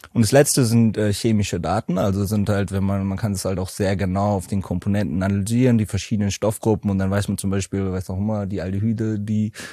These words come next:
diese und die, äh, von dieser Stoffgruppe, die sind sozusagen, werden als bitter in der Forschung beschrieben und dann über welche Pathways können wir das vielleicht beeinflussen, sodass die ein bisschen abgebaut werden und so. Und das ist dann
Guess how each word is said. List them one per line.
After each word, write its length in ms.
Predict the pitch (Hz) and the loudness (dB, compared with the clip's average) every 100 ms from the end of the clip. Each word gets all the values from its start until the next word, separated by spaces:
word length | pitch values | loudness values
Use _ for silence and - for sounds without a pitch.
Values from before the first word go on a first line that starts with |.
| - - | -18 0
diese 240 | 120 110 | 2 4
und 180 | 101 90 | 2 0
die, 320 | 123 127 120 120 - | 2 4 2 -2 -8
äh, 120 | 90 | -8
von 160 | - | -4
dieser 300 | 107 120 110 | 0 0 0
Stoffgruppe, 600 | 98 107 110 - 107 113 | 0 -2 -2 -4 -4 -2
die 140 | 95 107 | 0 0
sind 460 | 95 98 95 - _ - _ _ | 2 0 -2 -6 _ -20 _ _
sozusagen, 480 | _ 101 - 95 95 | _ -6 -2 -2 0
werden 160 | 101 95 | -2 -2
als 140 | 92 | -6
bitter 360 | - 147 135 123 | -4 0 4 4
in 120 | 110 | 4
der 120 | 110 | 2
Forschung 380 | 104 110 113 113 | 2 2 2 0
beschrieben 480 | 104 - 113 107 110 - - _ _ | -2 0 2 2 0 -2 -20 _ _
und 180 | 98 104 | -2 2
dann 200 | 104 104 | 2 2
über 240 | 95 95 | 0 0
welche 420 | 104 101 - 101 | 0 -2 -2 -4
Pathways 420 | - 104 101 104 | -2 -2 0 -4
können 160 | - 98 | -2 -2
wir 80 | 98 | -2
das 120 | 101 | -4
vielleicht 240 | 90 90 - | -6 -8 -8
beeinflussen, 640 | 104 123 - 117 - 104 | -4 -4 -2 -4 -2 -2
sodass 180 | 98 - | -4 -6
die 80 | 107 | -8
ein 40 | |
bisschen 180 | - - | -8 -8
abgebaut 460 | - - 117 107 101 | -6 -2 2 2 4
werden 220 | 107 104 | 2 2
und 120 | 104 | 0
so. 200 | 107 104 _ - - - _ _ | 2 0 _ -20 -20 -20 _ _
Und 100 | 104 | 2
das 120 | 117 | 2
ist 100 | 107 | 4
dann 120 | 113 | 2